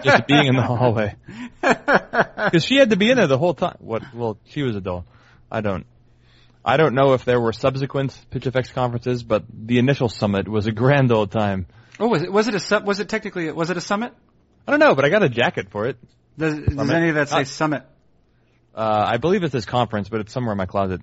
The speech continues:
Speaker 1: But conference is a long word to put on a little breast patch.
Speaker 2: Yeah.
Speaker 1: So maybe it's summit.
Speaker 2: Yeah. Well, that sounds, uh, that sounds interesting.
Speaker 1: Oh.
Speaker 2: The, uh, that first, the first moment. I think I remember that. What, what year do you think that was?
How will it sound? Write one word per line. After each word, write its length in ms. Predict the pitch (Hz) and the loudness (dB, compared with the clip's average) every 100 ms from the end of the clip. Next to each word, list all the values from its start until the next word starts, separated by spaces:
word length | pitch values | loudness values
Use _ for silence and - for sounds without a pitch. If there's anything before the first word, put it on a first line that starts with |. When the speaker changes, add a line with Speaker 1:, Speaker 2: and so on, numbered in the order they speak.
| - _ - | -12 _ -10
Speaker 1:
But 120 | 127 | -4
conference 340 | 196 247 247 175 | 0 2 2 0
is 100 | 135 | 0
a 60 | |
long 300 | 131 139 135 | 2 2 2
word 200 | 123 135 | 0 0
to 60 | 104 | -2
put 180 | - 117 | -2 -2
on 140 | 107 | 0
a 40 | |
little 360 | 104 110 101 98 - _ _ - | -2 -2 -2 -4 -12 _ _ -4
breast 300 | 107 120 - | -4 -4 -8
patch. 440 | 98 92 - - _ - | -6 -6 -8 -20 _ -12
Speaker 2:
Yeah. 240 | 123 117 | -10 -8
Speaker 1:
So 140 | - | -6
maybe 240 | 107 165 151 | -4 -2 -4
it's 140 | - | -6
summit. 360 | - 95 95 92 _ _ _ | -8 -6 -6 -10 _ _ _
Speaker 2:
Yeah. 220 | - 254 147 | -14 -12 -12
Well, 100 | 127 | -8
that 140 | 175 175 | -8 -8
sounds, 380 | 214 190 - | -8 -8 -10
uh, 160 | 170 160 | -10 -8
that 160 | 165 175 | -8 -8
sounds 220 | 185 165 | -10 -12
interesting. 440 | 175 - - 113 - _ _ _ _ _ 113 | -14 -16 -14 -14 -16 _ _ _ _ _ -4
Speaker 1:
Oh. 180 | 120 113 | -2 0
Speaker 2:
The, 240 | 139 135 | 0 0
uh, 180 | 131 123 | -2 -2
that 160 | 127 120 | -4 -8
first, 380 | - 143 139 | -8 -8 -8
the 100 | - | -12
first 380 | 127 - 139 - | -12 -12 -14 -10
moment. 240 | 139 131 147 | -8 -6 -6
I 40 | |
think 220 | 170 262 | -6 -6
I 60 | 247 | -6
remember 440 | 185 175 196 165 | -6 -6 -8 -6
that. 100 | 208 | -6
What, 180 | 214 247 | -6 -6
what 120 | 254 | -6
year 120 | 254 240 | -6 -4
do 80 | |
you 40 | 175 | -4
think 160 | 147 | -6
that 120 | 123 117 | -8 -8
was? 300 | 120 - | -8 -12